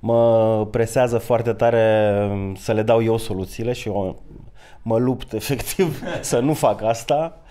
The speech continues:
Uh, dar altfel pot să spun că, um, sunt foarte plăcut surprins să văd că mulți dintre ei, um, s-au pus pe picioare, au mai multă claritate în privința,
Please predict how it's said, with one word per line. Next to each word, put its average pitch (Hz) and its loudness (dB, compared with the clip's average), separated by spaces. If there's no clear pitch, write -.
Uh, 139 6
dar 139 4
altfel 175 2
pot 143 -2
să - -2
spun 160 -2
că, 160 0
um, 135 4
sunt - -4
foarte 143 2
plăcut 107 -4
surprins 107 -4
să 110 -6
văd 113 -2
că 110 2
mulți 127 0
dintre 117 0
ei, 107 0
um, 101 2
s-au 113 0
pus 110 -6
pe 107 0
picioare, 107 -2
au 123 2
mai 110 0
multă 107 2
claritate 107 0
în 98 -2
privința, 98 0